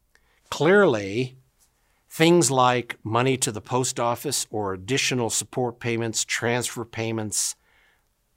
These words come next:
national defense, it's an issue now because the federal government can't keep spending money the way it has.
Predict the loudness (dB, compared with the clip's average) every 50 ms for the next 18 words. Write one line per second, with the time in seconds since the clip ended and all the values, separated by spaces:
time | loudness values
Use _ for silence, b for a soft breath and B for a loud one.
0 | _ _ _ _ _ _ _ _ _ _ _ _ -20 -20 _ _ -10 -8 -6 -4
1 | -4 -4 -4 -4 -8 -10 -10 -12 -12 -12 -10 -10 -10 -8 -6 -6 -6 -6 -8 _
2 | _ _ _ _ _ _ _ _ _ _ _ _ _ _ _ _ _ _ _ _
3 | _ _ _ 0 2 4 4 6 6 6 6 6 4 4 2 2 2 2 0 0
4 | -2 -4 -8 -10 -8 -4 -2 -2 -2 -2 -2 -2 0 2 2 2 2 2 0 -2
5 | 0 -2 -4 -6 -6 -8 -10 -10 -10 -10 -10 _ -14 -12 -10 -10 -12 -10 -6 -6
6 | -6 -4 -4 -4 -4 -4 -4 -4 -6 -4 -2 -2 0 0 -2 -4 -6 -8 -10 -10
7 | -12 -14 -14 -14 -14 -10 -8 -8 -8 -8 -10 -12 -14 -16 -18 -20